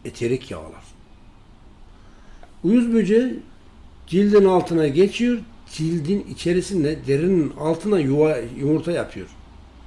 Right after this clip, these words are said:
Kimyasal ilaçlar derinin üstündekine sürdüğün zaman uyuz böceğini öldürür ama yumurtaya zarar vermiyor. Bu nedenle tedavisi çok zor. Iversin denen bir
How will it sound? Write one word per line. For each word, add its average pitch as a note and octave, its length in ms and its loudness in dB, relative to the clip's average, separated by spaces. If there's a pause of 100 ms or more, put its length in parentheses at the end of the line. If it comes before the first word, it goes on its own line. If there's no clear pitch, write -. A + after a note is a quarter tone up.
(1160)
Kimyasal G3 520 6
ilaçlar F#3+ 460 2 (840)
derinin F3+ 400 6
üstündekine E3+ 680 2
sürdüğün D#3 460 2
zaman C#3+ 420 0 (1300)
uyuz D3 280 2
böceğini D#3 360 2
öldürür D3+ 360 -2
ama C#3+ 200 0
yumurtaya D3 460 0
zarar E3 300 0
vermiyor. B2+ 320 -2
Bu E3 60 0
nedenle F#3 500 2 (140)
tedavisi D3+ 640 -2
çok D#3+ 260 -2
zor. G2 200 -10 (1400)
Iversin G3 500 4
denen E3 340 4
bir E3 160 2